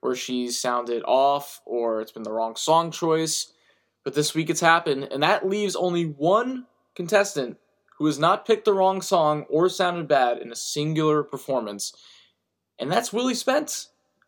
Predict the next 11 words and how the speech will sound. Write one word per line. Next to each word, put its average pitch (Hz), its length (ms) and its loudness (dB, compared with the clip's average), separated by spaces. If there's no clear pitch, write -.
I 160 80 -2
have 226 280 0
to - 60 -10
say 262 300 2
it. - 100 -6
He, 262 600 -2
I 208 100 8
would 254 180 0
be 196 140 0
very, 190 720 2
very 139 560 0